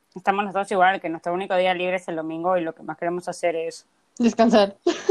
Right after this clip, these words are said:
Speaker 2: <laughs>
Speaker 1: Nada. <laughs> Pero sí.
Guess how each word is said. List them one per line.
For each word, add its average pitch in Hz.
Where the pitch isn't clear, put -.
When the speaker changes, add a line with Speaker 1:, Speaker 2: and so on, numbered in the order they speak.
Speaker 2:
<laughs> -
Speaker 1:
Nada. 156
<laughs> -
Pero 226
sí. 185